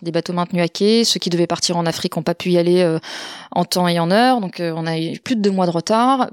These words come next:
Pour les tortues à Mayotte, ça a été catastrophique parce que, euh, il y a eu une explosion du braconnage, euh, justement parce qu'il n'y avait plus personne.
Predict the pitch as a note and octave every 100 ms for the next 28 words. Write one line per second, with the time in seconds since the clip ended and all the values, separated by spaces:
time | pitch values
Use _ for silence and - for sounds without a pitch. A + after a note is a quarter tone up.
0 | - A3+ A3 G#3 G#3 - A3+ G3+ F3+ F#3
1 | F#3 E3 - - - A3+ G3 - F3+ -
2 | F#3 - E3+ - - F3 D#3+ - - -
3 | - F3+ E3 F#3 A#3+ - A3 G3+ F#3+ F3+
4 | E3+ E3+ F3 F3 F3 D#3+ D#3 D3+ D3+ -
5 | D#3+ E3 D#3+ - - - - B3+ F#3 -
6 | G3 C#4+